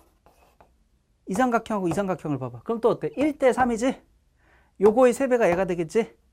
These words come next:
그러니까 이게 열여덟이겠지? 그지? 됐어? 어, 그 이렇게 해도 돼, 사실은. 이 삼각형하고 이 삼각형이 닮음이지. 닮음이지. 왜냐면 평행하고 각 같으니까 이가 이가 같고 이가 이가 세,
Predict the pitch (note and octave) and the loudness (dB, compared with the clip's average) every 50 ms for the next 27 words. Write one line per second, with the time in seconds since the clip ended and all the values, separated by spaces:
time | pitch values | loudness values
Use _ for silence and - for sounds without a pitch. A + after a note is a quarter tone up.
0 | _ _ _ _ _ - E3+ F3+ E3+ D#3+ F3 E3+ D3+ D3+ C#3+ D3 E3+ D3+ D3+ D3 | _ _ _ _ _ -8 -6 -4 -2 0 0 0 -2 -2 -4 -4 -4 -6 -6 -6
1 | D3 C#3+ - F#3+ F#3 - - - - - _ _ _ _ _ _ _ _ _ _ | -8 -6 -6 -6 -6 -6 -12 -16 -18 -20 _ _ _ _ _ _ _ _ _ _
2 | - _ _ _ _ _ _ _ _ - D#3 D#3+ F3+ D3 - _ _ - D3+ - | -20 _ _ _ _ _ _ _ _ -16 -14 -12 -12 -14 -16 _ _ -14 -10 -8
3 | - G3 G3 - _ _ _ _ - C#3+ C3+ - F4 - G#3 C4+ - - E4 C#4+ | -8 -8 -8 -10 _ _ _ _ -10 -8 -4 -2 0 4 4 4 4 4 4 4
4 | D4 A3 A#3 G#3+ G#3+ E3+ E3 D#3+ C#3+ C3 A#2 - _ _ _ _ _ _ _ _ | 6 6 6 6 4 2 0 0 0 -2 -4 -8 _ _ _ _ _ _ _ _
5 | _ _ - _ _ _ - - G#3 G#3+ C#4 C#4+ C#4 C4+ C#4 C4 C4+ - B3+ A#3+ | _ _ -20 _ _ _ -10 -6 -4 -2 0 -2 2 2 0 0 0 -2 -4 -4
6 | A3+ A#3 F3 F3 G#3 A3 A3 G#3+ G#3 G3+ G#3+ G3+ F#3+ - - D3 C#3 E3+ F3+ F3 | -2 -2 -4 -2 -4 -4 -4 -6 -6 -6 -8 -8 -8 -6 -6 -6 -4 -4 -4 -4
7 | D3+ B2 C3 A#2 - - _ _ _ _ _ - - _ _ _ _ _ _ _ | -4 -6 -8 -10 -12 -18 _ _ _ _ _ -20 -20 _ _ _ _ _ _ _
8 | _ _ _ _ _ _ _ _ _ _ _ _ _ _ _ _ _ _ _ - | _ _ _ _ _ _ _ _ _ _ _ _ _ _ _ _ _ _ _ -10
9 | - D#3+ E3+ E3+ D3+ C#3 C3+ C3+ A#2 - _ E3 D#3 E3 D#3+ D#3 D3+ D3+ - - | -8 -6 -4 -2 -4 -4 -4 -8 -10 -12 _ -8 -6 -6 -4 -6 -6 -8 -8 -10
10 | A#3 A3+ A3 G3+ F3+ E3+ D#3 F3+ G#3 A#3+ C4+ - _ _ _ _ - - G#3+ G#3+ | -8 -8 -6 -6 -6 -6 -4 -2 -2 -2 -4 -6 _ _ _ _ -14 -14 -12 -10
11 | - D#3 C#3+ - E3 D#3 D3 - D3+ D3+ D3+ E3+ D#3+ D3+ D3+ D#3 C#3+ - C#3 C#3+ | -10 -10 -8 -8 -10 -8 -8 -8 -8 -8 -6 -6 -6 -6 -6 -8 -10 -12 -12 -12
12 | D3+ C#3 D3 D3 C#3 C#3+ D3 - A3+ | -10 -8 -8 -8 -8 -10 -10 -10 -12